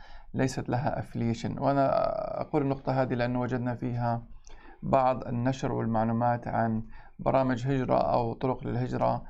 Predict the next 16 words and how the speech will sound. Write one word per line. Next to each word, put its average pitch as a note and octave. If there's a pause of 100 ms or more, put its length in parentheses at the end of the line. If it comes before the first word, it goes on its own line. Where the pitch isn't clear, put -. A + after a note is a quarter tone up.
(400)
التي B2+
لم B2
يصرح A#2+
بها، A#2 (140)
آه، A2 (200)
محامين A#2
هجرة B2
أو A#2 (400)
مستشارين A#2+
هجرة، A#2+
فحبينا A#2
بس B2
نوضح A#2+
أنه A#2+
هذه A#2
ليست، A#2